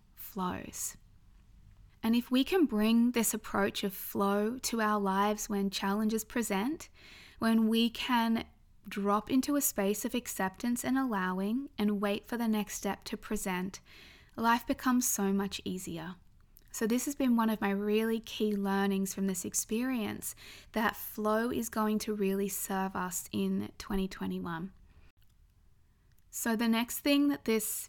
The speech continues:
challenge taught me, and this is gonna be another theme for this year, is ease. And I feel like I very often enter a new year craving more ease. It's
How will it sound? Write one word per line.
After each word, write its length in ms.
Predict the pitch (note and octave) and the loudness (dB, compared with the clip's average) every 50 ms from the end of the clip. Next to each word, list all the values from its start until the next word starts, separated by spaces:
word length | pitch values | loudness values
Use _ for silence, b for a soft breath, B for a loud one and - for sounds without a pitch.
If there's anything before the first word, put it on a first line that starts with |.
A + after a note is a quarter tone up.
| _ - | _ -10
challenge 640 | - - - F#3+ G3 G#3 A3+ C4 D4 D#4 D#4 - - | -8 -6 -2 0 0 2 2 4 4 4 2 0 -4
taught 320 | - - A3+ G3+ F#3+ - | -4 -2 0 0 0 0
me, 460 | G3+ G3 G3 G3 G3 G#3+ B3+ C4 - - | 0 0 2 2 2 0 -2 -4 -6 -6
and 120 | - G#3 G3+ | -4 -2 0
this 140 | G#3 G#3 A3 | 0 -2 -4
is 80 | G#3 | -4
gonna 160 | - G#3+ G#3+ | -2 -2 0
be 220 | G#3 G3+ G#3+ G#3 G#3 | 0 2 2 2 2
another 420 | G3+ G3+ G3+ G#3 G#3 G#3 G#3 A3+ | 2 2 2 2 0 0 0 -2
theme 380 | G#3+ - - G#3+ G3 G3+ G3 G3+ | -6 -4 -2 0 2 2 2 0
for 160 | G3 - G3+ | 0 -2 -2
this 200 | G3+ G3+ - - | -2 -2 -4 -2
year, 320 | G#3+ G3 G3 G3 G3 G3 - - | 0 2 2 2 2 0 -2 0
is 220 | G#3+ G3 G3 - - | -2 -2 -2 -2 -4
ease. 540 | - F3+ E3+ F3 F3 - G3 - - - B B B B B B B B B B B B B | -4 -2 -2 -2 -4 -4 -6 -8 -8 -8 B B B B B B B B B B B B B
And 100 | - B3 | 0 2
I 80 | C4+ C#4 | 2 2
feel 280 | C#4 - - D4+ D#4 F4 | 2 2 2 2 4 4
like 260 | G4 G4 G4 - - | 4 2 0 0 0
I 80 | F#4 | 0
very 420 | F4+ D4 A#3 A3 G#3+ G#3+ A3 A3 - | 0 0 0 2 2 4 2 2 2
often 400 | - G3+ F#3+ - - G#3+ G#3 - - | 2 0 0 0 -2 -2 -2 -2 -2
enter 400 | - G3+ G3+ G#3 G3+ - G#3+ G#3 | -2 0 0 0 0 0 0 2
a 60 | G3+ | 2
new 200 | G3+ G3+ G3+ G3+ | 2 2 2 2
year 440 | G3+ G3 F#3+ G3 G3 G3 G3 G3+ G#3 - - | 2 2 0 0 0 0 -2 -2 -4 -10 -14
craving 420 | - - G#3 G3 G3+ G#3+ A3 G#3 | -8 -4 -2 0 0 2 2 2
more 160 | G#3+ G#3 G#3 - | 2 2 0 0
ease. 500 | - G3+ G3 G3+ A3 B3+ C#4+ D4+ - - - A3 | 0 0 0 0 0 0 -2 -4 -4 -6 -4 -6
It's 180 | G#3 - - | -6 -6 -6